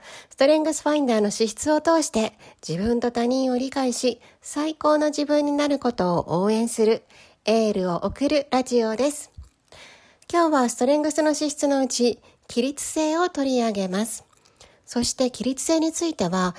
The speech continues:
えー、二回に分けて説明したいと思います。今日はその第一回目となります。はい。ストレングスファインダーの資質には、えー、全部で三十四個あります。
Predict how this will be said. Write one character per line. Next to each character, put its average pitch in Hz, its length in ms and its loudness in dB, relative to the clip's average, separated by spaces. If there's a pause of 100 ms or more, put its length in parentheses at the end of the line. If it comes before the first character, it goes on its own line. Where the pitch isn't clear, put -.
(120)
え 165 120 -4
ー、 156 40 -2
二 190 160 -2
回 381 300 0
に 294 100 2
分 233 140 2
け 302 160 2
て 202 180 2
説 196 240 -6
明 190 160 2
し 196 100 -6
た 190 140 -4
い 180 80 -4
と 160 140 -2
思 175 140 -2
い 170 60 0
ま 214 140 0
す。 - 160 -6 (260)
今 247 220 0
日 208 40 2
は 247 240 2
そ - 180 -4
の 220 240 0
第 214 240 0
一 - 340 -6
回 320 240 0
目 349 140 0
と 330 140 2
な 202 140 -2
り 175 180 -8
ま 190 160 -6
す。 - 140 -12 (1800)
は 294 100 -4
い。 - 120 -4 (260)
ス - 100 -14
ト 285 100 0
レ 311 100 2
ン 349 60 0
グ 381 80 0
ス - 80 -4
フ - 80 2
ァ 359 60 4
イ 349 40 2
ン 302 80 0
ダ 233 80 2
ー - 40 2
の 220 80 -2
資 208 160 -6
質 - 220 -6
に 208 120 0
は、 208 320 2
え 190 80 0
ー、 196 40 -2
全 262 260 0
部 240 60 0
で 190 120 0
三 285 260 -2
十 311 160 0
四 233 300 0
個 208 100 -6
あ 196 100 -2
り 190 120 -4
ま 202 120 -4
す。 - 260 -4